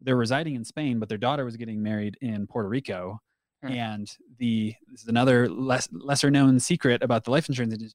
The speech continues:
Speaker 1: industry is wherever your med exam occurs is where your contract state is.
Speaker 2: Yep.
Speaker 1: And Puerto Rico is a territory of the United States. And just so happens that we can have med exams done and cer-, certain companies will do business in Puerto Rico. And so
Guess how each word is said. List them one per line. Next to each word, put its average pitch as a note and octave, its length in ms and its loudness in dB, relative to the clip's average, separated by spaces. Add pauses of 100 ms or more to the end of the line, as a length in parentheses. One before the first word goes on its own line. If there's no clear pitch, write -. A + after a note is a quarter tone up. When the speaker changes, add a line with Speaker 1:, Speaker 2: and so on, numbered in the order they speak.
Speaker 1:
industry A#2 560 -4
is A2+ 220 -4
wherever D#3 480 4
your C3 120 6
med B2+ 140 4
exam A#2+ 320 2
occurs G#2+ 400 -4
is G#2 160 -10
where A2+ 120 0
your G2 120 -6
contract A#2 480 -4
state - 380 -8
is. F#2+ 340 -12 (240)
Speaker 2:
Yep. B2+ 140 -10 (240)
Speaker 1:
And G#2+ 400 4
Puerto A2+ 200 4
Rico B2+ 440 4
is - 400 -2
a - 100 -10
territory A2 480 4
of A2+ 340 -2
the B2+ 60 -6
United A#2 240 -2
States. D3 300 2
And A#2+ 160 4
just C3 160 0
so B2+ 80 0
happens C3 420 0
that B2 240 0 (340)
we B2+ 80 -6
can B2+ 200 0
have A#2+ 260 -2
med C3+ 100 -4
exams B2 440 -2
done B2+ 380 0
and A#2 280 -2
cer-, C#3 240 -6
certain C3 280 -4
companies C3 420 -2
will B2 240 -2
do B2 160 -2
business B2+ 580 -4
in B2 420 -6
Puerto A#2 160 -4
Rico. G2+ 360 -2
And G#2+ 120 -4
so G2+ 260 -2